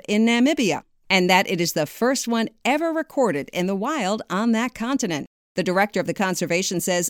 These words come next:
a genetic mutation is the likely cause, but added, "Maybe we don't always need to have explanations for everything.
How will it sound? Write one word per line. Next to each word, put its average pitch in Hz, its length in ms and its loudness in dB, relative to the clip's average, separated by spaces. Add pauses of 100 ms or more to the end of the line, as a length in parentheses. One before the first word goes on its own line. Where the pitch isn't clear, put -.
a 214 80 2
genetic 277 580 0
mutation 180 540 -2
is 151 200 -2
the 156 120 0
likely 175 400 -2
cause, 170 440 -2
but 170 200 -6
added, 190 360 -4 (200)
"Maybe 170 440 -2
we 240 180 0
don't 208 420 -2
always 269 360 0
need 285 200 2
to 302 100 -2
have 339 280 -6
explanations 160 720 -2
for 165 140 -6
everything. 175 480 -2